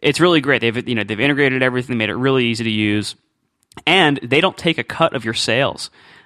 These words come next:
Um, it's included just in their business plan, which is twenty-four dollars a month, uh, if you pay annually, or thirty a month if you pay month to month.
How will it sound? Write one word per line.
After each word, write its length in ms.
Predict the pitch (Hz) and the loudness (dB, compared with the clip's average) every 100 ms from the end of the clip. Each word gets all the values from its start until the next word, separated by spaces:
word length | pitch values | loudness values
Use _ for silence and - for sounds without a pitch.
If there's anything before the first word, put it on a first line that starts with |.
| - | -6
Um, 320 | 107 107 104 - | 0 0 -2 -6
it's 160 | - | -4
included 600 | 120 117 143 147 147 131 | -4 0 2 2 2 -2
just 220 | - 131 - | -6 -6 -2
in 160 | 131 | 0
their 140 | 135 120 | 0 2
business 340 | 135 131 131 | 0 0 -4
plan, 300 | - 120 110 | -4 -2 -2
which 80 | 113 | -6
is 60 | - | -4
twenty-four 400 | 143 135 131 127 | -2 0 2 2
dollars 260 | 113 113 | 2 0
a 40 | 113 | -2
month, 340 | 107 127 - _ - _ | -2 -2 -10 _ -20 _
uh, 320 | - 104 95 - - | -4 -2 -2 -4 -8
if 160 | 78 117 | -8 -8
you 80 | |
pay 160 | 113 113 | -4 -2
annually, 400 | 107 110 117 135 | -2 -2 -4 -4
or 80 | 110 | -6
thirty 300 | - 110 107 | -4 -2 -2
a 40 | |
month 180 | 104 104 | -4 -6
if 60 | - | -10
you 80 | |
pay 140 | - 107 | -10 -8
month 240 | 98 95 | -8 -10
to 80 | 101 | -2
month. 340 | 110 165 - | 0 0 -4